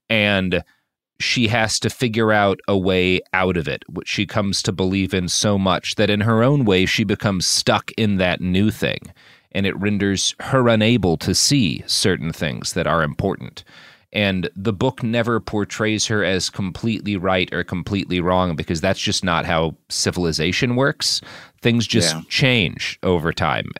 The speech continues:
Speaker 1: And, you know, the, the ideology that her parents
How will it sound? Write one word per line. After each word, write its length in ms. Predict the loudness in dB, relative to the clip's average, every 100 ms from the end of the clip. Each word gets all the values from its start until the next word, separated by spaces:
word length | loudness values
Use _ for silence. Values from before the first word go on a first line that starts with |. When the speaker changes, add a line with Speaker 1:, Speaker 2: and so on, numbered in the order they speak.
| -2
Speaker 1:
And, 380 | 0 0 -2 -6 -14 -20 -20 _ _
you 140 | 0
know, 300 | 2 2 0 -6
the, 580 | -14 -12 -12 0 2 2
the 180 | 0 2
ideology 840 | 2 2 4 4 4 2 2 0 2
that 180 | 0 0
her 140 | -2
parents 800 | 0 -2 0 0 -2 -4 -4